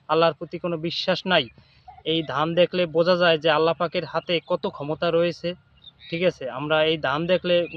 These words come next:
গর্বিত মনে হয় যে কি রোয়ার থেকে কি ফসল এবং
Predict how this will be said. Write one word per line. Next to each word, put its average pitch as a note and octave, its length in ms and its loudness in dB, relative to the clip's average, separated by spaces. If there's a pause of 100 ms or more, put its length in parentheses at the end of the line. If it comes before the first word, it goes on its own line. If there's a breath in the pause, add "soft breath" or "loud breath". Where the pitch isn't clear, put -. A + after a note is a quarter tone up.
গর্বিত F3 420 4
মনে E3+ 240 0
হয় E3 280 2 (560)
যে D#3 320 2 (240)
কি F#3+ 200 0
রোয়ার F#3 260 4 (100)
থেকে F3 300 0 (140)
কি E3+ 300 -6 (320)
ফসল F3 320 2
এবং E3 200 2